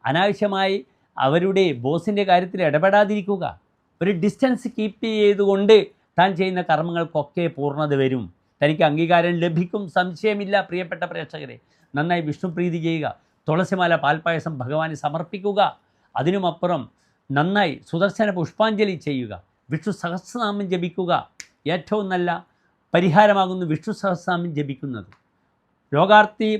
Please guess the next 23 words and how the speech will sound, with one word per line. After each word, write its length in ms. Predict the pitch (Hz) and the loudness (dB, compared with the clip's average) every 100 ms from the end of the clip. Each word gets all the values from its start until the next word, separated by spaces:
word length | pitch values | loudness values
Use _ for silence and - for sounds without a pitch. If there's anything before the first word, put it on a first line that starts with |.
| 160 | -4
മുച്യതേ 460 | 160 - 226 220 208 | -8 0 2 4 6
രോഗാത്, 420 | 175 190 214 185 123 123 | 6 8 8 6 2 -6
ബദ്ധോ 320 | 151 156 185 208 | -4 2 2 2
മുച്യേത 340 | 196 - 208 202 | -2 0 2 4
ബന്ധനാത്, 600 | 170 170 160 208 202 147 - _ _ - | 4 2 0 0 0 -2 -6 _ _ -6
ഭയാൻ 360 | 120 156 196 208 | 2 4 4 2
മുച്യേത 340 | 202 - 202 190 156 | -4 -4 0 2 2
ഭീരസ്തു, 540 | 135 208 240 - - 180 - _ _ 143 | 2 2 0 -2 -4 -2 -4 _ _ -8
മുച്യേത 380 | 156 - 202 175 156 | -6 0 2 6 4
ആപന്ന 280 | 165 170 147 131 | 2 -2 0 0
ആപദഃ." 280 | 135 127 107 - _ _ 139 | -2 -4 -8 -10 _ _ 2
ആപത്തിൽപ്പെട്ട 600 | 196 240 208 240 214 214 233 202 | 4 4 2 -2 -2 -4 -2 -2
വ്യക്തി 220 | 190 220 190 | -2 0 2
ആപത്തിൽ 340 | 180 214 220 208 202 | 4 0 -2 -4 -2
നിന്നും 180 | 196 180 | -6 -6
രക്ഷപ്പെടുന്നു, 520 | 156 - 160 135 110 101 _ _ _ - 147 | -6 -8 -8 -8 -10 -18 _ _ _ -2 4
രോഗത്തിൽപ്പെടുന്ന 760 | 196 233 - 240 208 220 214 220 | 4 4 0 -2 0 -2 -2 -2
വ്യക്തി 280 | 185 165 - 196 | -2 -4 -2 0
രോഗത്തിൽ 360 | 160 185 214 220 214 | 2 0 -2 -2 -4
നിന്നും 180 | 208 190 | -4 -4
രക്ഷപ്പെടുന്നു, 540 | 175 - 185 170 151 117 - _ _ _ _ _ _ _ _ _ _ - | -4 -4 -4 -4 -6 -8 -14 _ _ _ _ _ _ _ _ _ _ -10
ഭയാശങ്കകൾ 840 | 123 175 214 254 - 226 214 208 214 120 | 6 8 10 8 4 -2 0 0 0 0
അകലുന്നു. 480 | 123 151 175 170 143 | 2 0 -2 -4 -8